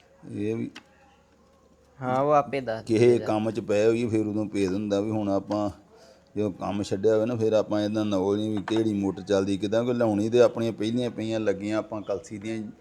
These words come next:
Speaker 1: ਜ਼ਿਆਦੀਆਂ ਪਾਈਆਂ ਵਾ, ਵਾਧੂ ਸੈੱਟ ਚੱਲਣ ਡੀਆਂ। ਆਪਣੀ ਆਹ ਘਰ ਦੀ
Speaker 2: ਅੱਛਾ।
Speaker 1: ਮੋਟਰ ਵੀ ਇਹ ਸਾਰੀ ਸਾਡੀ ਹੈ ਛੇ ਦੀ ਆ।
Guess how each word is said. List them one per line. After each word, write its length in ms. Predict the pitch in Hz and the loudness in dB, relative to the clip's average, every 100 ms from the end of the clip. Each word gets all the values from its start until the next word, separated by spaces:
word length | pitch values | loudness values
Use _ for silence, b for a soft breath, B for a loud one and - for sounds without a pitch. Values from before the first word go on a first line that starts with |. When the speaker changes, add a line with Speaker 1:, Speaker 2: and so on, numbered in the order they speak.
| b b b - | b b b -6
Speaker 1:
ਜ਼ਿਆਦੀਆਂ 420 | 98 95 92 101 | -2 -2 -2 -6
ਪਾਈਆਂ 400 | 98 98 95 95 | -6 -8 -6 -6
ਵਾ, 120 | 95 90 | -8 -8
ਵਾਧੂ 280 | 87 95 | -8 -8
ਸੈੱਟ 320 | 90 95 85 80 | -8 -12 -12 -14
ਚੱਲਣ 340 | 85 85 82 | -12 -10 -10
ਡੀਆਂ। 260 | 90 87 87 | -12 -14 -14
ਆਪਣੀ 340 | 82 95 101 | -16 -12 -8
ਆਹ 200 | 98 98 | -4 -6
ਘਰ 280 | 95 98 90 | -6 -10 -12
ਦੀ 160 | 82 | -16
Speaker 2:
ਅੱਛਾ। 840 | 85 _ _ _ _ - - 87 95 | -20 _ _ _ _ -12 -10 -8 -6
Speaker 1:
ਮੋਟਰ 60 | |
ਵੀ 360 | 95 98 95 98 | -6 -4 -4 -4
ਇਹ 120 | 101 | -4
ਸਾਰੀ 360 | 98 92 98 92 | -6 -8 -6 -8
ਸਾਡੀ 420 | 98 92 92 92 | -10 -10 -6 -6
ਹੈ 200 | 85 92 | -8 -10
ਛੇ 320 | - 95 90 | -10 -8 -8
ਦੀ 220 | 95 | -8
ਆ। 40 | 101 | -8